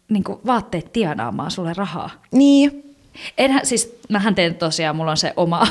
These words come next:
Speaker 1: <laughs> oma vuokrauspalvelu Instassa.
Speaker 2: Niin.
Speaker 1: Niin, niin enhän, mä en pyydä siis niistä rahaa. Et yleensä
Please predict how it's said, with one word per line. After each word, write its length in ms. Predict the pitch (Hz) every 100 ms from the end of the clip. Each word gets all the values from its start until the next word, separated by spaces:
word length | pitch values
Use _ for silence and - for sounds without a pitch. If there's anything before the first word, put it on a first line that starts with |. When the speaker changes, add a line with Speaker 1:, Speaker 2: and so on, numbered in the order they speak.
| -
Speaker 1:
<laughs> 40 |
oma 360 | 240 220 214 -
vuokrauspalvelu 880 | 170 - 214 220 220 214 208 196 208
Instassa. 580 | 220 208 202 254 - 285 262
Speaker 2:
Niin. 340 | 254 247 240 - - - -
Speaker 1:
Niin, 220 | 214 202
niin 240 | 196 202 -
enhän, 420 | 202 190 175 170 -
mä 220 | 202 202
en 120 | 165
pyydä 380 | 156 160 147 131 -
siis 240 | - 135
niistä 280 | 185 139 196
rahaa. 480 | 147 165 185 196 -
Et 260 | 196 180 -
yleensä 460 | 196 185 175 220